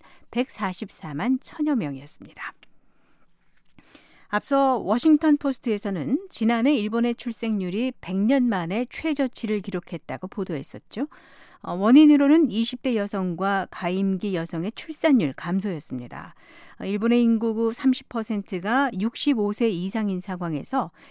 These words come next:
이 생산 가능 인구의 감소로 해석되고요. 큰 우려가 이어지고 있는 상황입니다. 사실 출산율이 감소하는 나라는 일본만은 아닙니다.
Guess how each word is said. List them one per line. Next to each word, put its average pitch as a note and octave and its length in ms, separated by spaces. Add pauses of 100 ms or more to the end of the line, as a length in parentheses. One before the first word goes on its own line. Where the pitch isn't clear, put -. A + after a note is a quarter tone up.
이 E3+ 100
생산 D#4+ 580
가능 G#3 400
인구의 F#3+ 600
감소로 G#3 560
해석되고요. F3+ 760
큰 - 220
우려가 E3+ 540 (240)
이어지고 F#3+ 420
있는 C#3 180
상황입니다. E3+ 680 (1040)
사실 C4 460
출산율이 D4 640
감소하는 A3 580
나라는 G#3 500
일본만은 F#3+ 640
아닙니다. D3+ 640